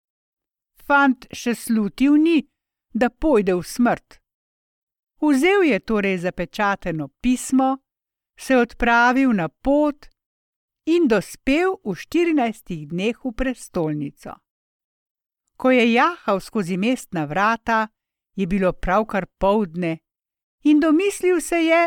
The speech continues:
da bi s pismom počakal, dokler poveljnik ne pojužina. In ker je bilo ravno v kresnem času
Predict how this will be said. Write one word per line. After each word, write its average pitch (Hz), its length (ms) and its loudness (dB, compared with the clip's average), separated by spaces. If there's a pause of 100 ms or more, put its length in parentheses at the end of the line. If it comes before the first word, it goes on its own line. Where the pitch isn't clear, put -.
(300)
da 247 160 0
bi 226 160 -2
s - 140 -16
pismom 302 520 -2
počakal, 254 800 -2 (360)
dokler 262 360 -4
poveljnik 202 720 -2
ne 190 120 -6
pojužina. 160 760 -6 (1500)
In 359 160 -2
ker 370 180 0
je 330 120 2
bilo 226 320 2
ravno 226 500 0
v 220 80 -10
kresnem 196 580 -8
času 262 680 -2